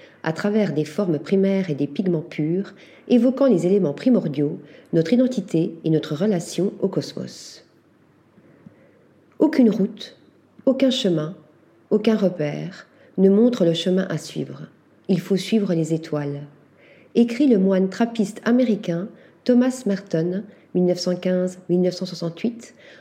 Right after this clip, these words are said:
dans l'un de ses poèmes inspirés des Pères du désert. Un apophthegme que l'artiste américaine Lita Albuquerque semble avoir fait sien. Outre sa fascination pour le désert, cette figure du mouvement Light and Space, née dans le sud de la Californie dans les années mille neuf cent soixante,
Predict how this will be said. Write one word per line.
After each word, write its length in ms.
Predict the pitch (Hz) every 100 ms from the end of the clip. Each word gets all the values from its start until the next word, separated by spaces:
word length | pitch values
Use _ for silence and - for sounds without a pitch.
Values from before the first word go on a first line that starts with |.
| -
dans 120 | 208
l'un 160 | 233 269
de 80 |
ses 160 | 190 185
poèmes 460 | 185 214 208 220 226
inspirés 460 | 214 208 - 202 233
des 140 | 175
Pères 240 | 165 202 196
du 100 | 170
désert. 720 | 160 151 147 143 151 - - _ _ _ _ _ _ _ -
Un 160 | 151
apophthegme 720 | 220 233 226 214 208 233 277 285
que 100 | -
l'artiste 440 | 175 208 - 247 247
américaine 680 | 185 185 185 185 156 151
Lita 360 | 160 226 165 143 -
Albuquerque 600 | 233 190 - 156 170 - _
semble 360 | - - 254
avoir 240 | 190 185 233
fait 160 | -
sien. 340 | 175 - 139 143 - _ _ _ _ _ -
Outre 240 | 311 -
sa 140 | 202
fascination 640 | 190 208 208 226 214 214 277
pour 120 | 196
le 120 | 160
désert, 580 | 151 147 151 151 190 -
cette 220 | - 226
figure 400 | 226 285 247 302
du 120 | 190
mouvement 400 | 180 214 190 170
Light 320 | 156 185 240 185
and 120 | 160
Space, 580 | - 143 151 170 - -
née 120 | 214
dans 140 | 262 151
le 80 |
sud 240 | 156 - 208
de 40 |
la 100 | 147
Californie 520 | 135 185 185 180 190
dans 140 | 196 135
les 160 | 135
années 160 | 147 143
mille 120 | 151
neuf 140 | 190 185
cent 100 | 240
soixante, 680 | 160 139 135 135 170 -